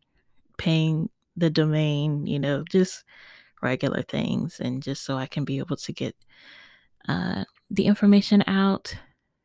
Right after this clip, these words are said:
Um, thanks again. If you listen to all of this, if you uh, become a new believer because of this. Oh my goodness.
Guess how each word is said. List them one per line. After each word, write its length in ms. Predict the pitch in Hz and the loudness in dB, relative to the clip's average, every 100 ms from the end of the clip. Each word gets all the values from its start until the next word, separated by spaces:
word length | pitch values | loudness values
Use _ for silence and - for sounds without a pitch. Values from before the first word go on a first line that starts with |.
| _ _ - | _ _ -8
Um, 480 | 175 170 170 170 _ _ _ _ _ - - _ _ _ _ _ _ _ _ _ _ - | -4 -2 -2 -4 _ _ _ _ _ -14 -14 _ _ _ _ _ _ _ _ _ _ 4
thanks 300 | 254 269 - | 4 6 2
again. 600 | 190 214 220 220 226 247 - | 4 6 8 6 4 0 -4
If 200 | 190 - | -6 0
you 320 | 208 196 - - | 2 2 -4 0
listen 360 | 180 190 - 196 | 4 4 4 2
to 140 | - | 2
all 200 | - 180 | -2 0
of 120 | 190 | 0
this, 340 | 185 185 190 - | 2 0 -2 -6
if 200 | 170 180 - - - | -6 -6 -12 -16 -4
you 520 | 180 185 190 190 185 - _ _ _ - - - _ _ _ - | 0 2 2 0 -4 -8 _ _ _ -20 -20 -20 _ _ _ -6
uh, 260 | 165 165 | -4 -4
become 480 | 170 175 - 190 190 - | -2 -2 0 0 2 0
a 80 | |
new 360 | 175 175 185 202 | 2 4 4 2
believer 560 | 196 175 175 180 196 190 | 2 4 4 4 0 0
because 400 | 175 - 190 185 | 0 -2 -4 -2
of 100 | 185 | 0
this. 280 | 190 - - | 0 -2 -4
Oh 120 | 170 | 0
my 180 | 180 156 | 0 0
goodness. 500 | 175 180 180 180 | 0 0 0 -2